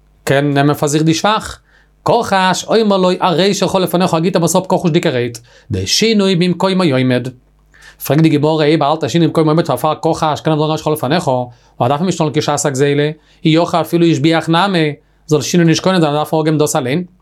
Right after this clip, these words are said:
און פאר די גמרא, אמרי, ביי השביח האט עקסטרא תקנה, מפני תקנת השבים. אלזו ער וויל תשובה טון, האט געזאגט, תומך דארף געבן די שבח, דאן איך וויל תשובה טון.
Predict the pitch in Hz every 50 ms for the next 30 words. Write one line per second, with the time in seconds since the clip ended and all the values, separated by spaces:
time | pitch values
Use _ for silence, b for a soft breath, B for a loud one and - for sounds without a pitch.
0 | _ _ - 104 110 113 - 139 143 147 151 147 139 127 151 185 175 170 151 127
1 | 117 113 110 117 175 - - 151 151 151 - - 151 139 - 123 113 156 151 175
2 | 170 170 165 B B B B B B 135 113 160 165 165 165 156 175 175 170 175
3 | 185 175 - 226 208 214 196 - - - 127 127 127 123 147 151 156 143 - 226
4 | 220 214 208 160 139 123 117 107 104 139 160 160 151 117 151 151 151 123 131 143
5 | 139 127 131 151 151 139 127 - 190 190 170 - - 143 135 139 165 170 165 214
6 | 196 196 - 180 170 165